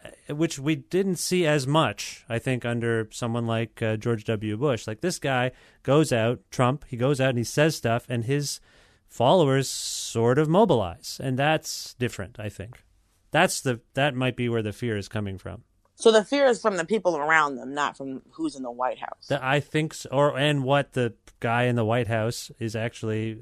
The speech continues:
Speaker 1: you know, emboldening them to do and see, say and feel. I, I mean, I've, we in Canada, after the election, I saw a kid. I'm from, I'm calling you from Guelph, Ontario, where I'm an hour,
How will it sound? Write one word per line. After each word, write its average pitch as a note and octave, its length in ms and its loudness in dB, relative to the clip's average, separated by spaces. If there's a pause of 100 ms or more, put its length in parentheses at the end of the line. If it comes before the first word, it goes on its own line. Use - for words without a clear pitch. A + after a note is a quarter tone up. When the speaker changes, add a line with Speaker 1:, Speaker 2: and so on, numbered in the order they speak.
Speaker 1:
you A#2 160 -10
know, A2 120 -4
emboldening A#2 560 2
them A2+ 340 -2
to A#2 140 -8
do A#2 420 -2
and A2 180 -2
see, A#2+ 360 -4
say A#2 340 -4
and A2+ 140 -4
feel. C3+ 340 -4 (500)
I, D#3 160 0
I D#3+ 120 4
mean, F3 160 4
I've, F3+ 420 4
we F#3 360 0
in D3 220 0
Canada, F3 500 2 (300)
after E3+ 320 2
the D#3 140 0
election, C3 580 -2 (360)
I C3+ 100 2
saw A3 240 4
a D#3 60 2
kid. C#3 500 0
I'm D#3+ 220 2
from, C#3 240 0
I'm C#3 120 0
calling F3 280 2
you D3 60 2
from C3+ 200 -2
Guelph, C3+ 320 4
Ontario, A#2 540 2
where A2+ 140 0
I'm B2 260 -2
an B2 120 0
hour, C#3 520 4